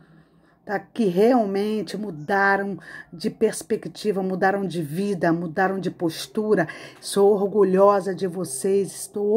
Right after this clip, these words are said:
orgulhosa de vocês. Sabe por quê? Porque quando recebo esses depoimentos, "Uri, mudei de postura", tá? Através dos seus ensinamentos, não que eu seja sábia, tá? Mas eu tento orientar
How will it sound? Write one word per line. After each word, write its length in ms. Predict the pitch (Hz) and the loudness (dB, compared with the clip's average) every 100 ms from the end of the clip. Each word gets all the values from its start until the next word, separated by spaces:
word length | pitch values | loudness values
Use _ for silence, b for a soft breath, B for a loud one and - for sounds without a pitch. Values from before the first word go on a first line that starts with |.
| 277 | 6
orgulhosa 760 | 247 226 233 202 208 202 185 185 | 4 0 -4 0 2 2 0 -6
de 100 | 170 | -8
vocês. 580 | 175 165 190 175 160 160 B B - | -10 -8 -2 2 2 0 B B -4
Sabe 240 | 214 202 | -2 -2
por 180 | 175 - | -6 -4
quê? 140 | 220 | -4
Porque 460 | - - - 208 180 B B | -6 -12 -2 -2 -2 B B
quando 240 | - 202 185 | -4 0 2
recebo 380 | 196 - 233 | 2 0 0
esses 220 | 233 220 196 | 0 -2 -2
depoimentos, 760 | 196 202 190 185 190 180 170 | -2 -2 0 0 -2 -6 0
"Uri, 180 | 214 196 | 0 0
mudei 340 | 190 175 185 | -2 0 0
de 120 | 196 196 | 0 -4
postura", 680 | 190 165 - 208 196 165 B B B B | -4 -6 -6 -4 -2 -2 B B B B
tá? 280 | 202 196 156 | 0 2 2
Através 680 | 170 196 180 190 190 175 170 | 0 2 2 4 2 0 -6
dos 360 | 180 185 180 - | -10 -8 -6 0
seus 260 | 226 196 | 2 2
ensinamentos, 560 | 208 - 196 185 185 - | -2 -4 -2 0 -2 -2
não 160 | 233 | -2
que 80 | 262 | 0
eu 60 | 285 | 0
seja 440 | - 208 240 214 | 0 2 2 0
sábia, 640 | - - 196 190 160 151 151 b b b _ | -6 -4 -2 -2 -2 -4 -6 b b b _
tá? 160 | 196 185 B B 185 | -8 -8 B B -4
Mas 160 | 170 | 0
eu 100 | 185 | 0
tento 420 | - 190 247 254 | -2 2 2 4
orientar 760 | 233 214 202 175 160 185 196 170 | 0 0 -2 -2 -2 -2 -2 -2